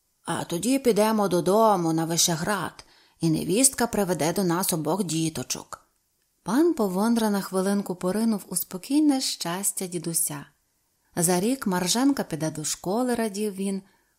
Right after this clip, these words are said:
а малий Франтік, онучок, важить уже тридцять кілограмів. Пана Повондру охопило сильне й глибоке почуття, що все гаразд,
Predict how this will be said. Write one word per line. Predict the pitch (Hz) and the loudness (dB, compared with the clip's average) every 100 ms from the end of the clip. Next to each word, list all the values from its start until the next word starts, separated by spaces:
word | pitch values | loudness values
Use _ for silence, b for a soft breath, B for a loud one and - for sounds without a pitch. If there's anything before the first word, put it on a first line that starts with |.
| _ | _
а | 190 | -2
малий | 190 180 175 165 | 0 0 -2 -2
Франтік, | 190 226 277 226 170 | -4 0 0 -2 -2
онучок, | 208 196 156 - - b b b | -2 -2 -4 -8 -12 b b b
важить | 143 156 208 233 190 | -8 -4 -4 -4 -4
уже | 175 | -6
тридцять | 165 - 226 269 285 | -6 -2 -2 0 -2
кілограмів. | - 277 277 254 220 147 143 - - _ _ _ _ _ _ | 0 0 0 0 -2 -2 -8 -14 -20 _ _ _ _ _ _
Пана | 190 202 190 | -2 0 0
Повондру | 180 180 190 208 190 | -2 -2 0 0 0
охопило | - 175 190 180 185 180 170 | -4 -4 -6 -6 -4 0 2
сильне | - 233 277 311 302 277 | 4 4 4 4 4 4
й | |
глибоке | 220 190 175 180 196 180 | 2 -2 -4 -4 -4 -6
почуття, | - 160 156 156 - 254 269 b b b b | -8 -10 -10 -10 -6 -6 -6 b b b b
що | - - 214 | -12 -6 -2
все | - - 220 | 2 2 2
гаразд, | 202 196 156 147 - - | -4 -4 -6 -4 -6 -6